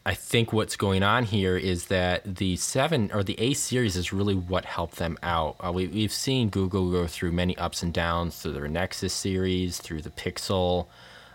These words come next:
um, and they've had some bad models in there, like the Pixel four, four X L.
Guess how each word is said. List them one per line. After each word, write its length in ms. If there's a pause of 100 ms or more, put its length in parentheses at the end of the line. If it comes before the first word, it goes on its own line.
um, 520
and 120
they've 120
had 240
some 200
bad 240
models 360
in 80
there, 140
like 160
the 80
Pixel 380
four, 420
four 280
X 220
L. 400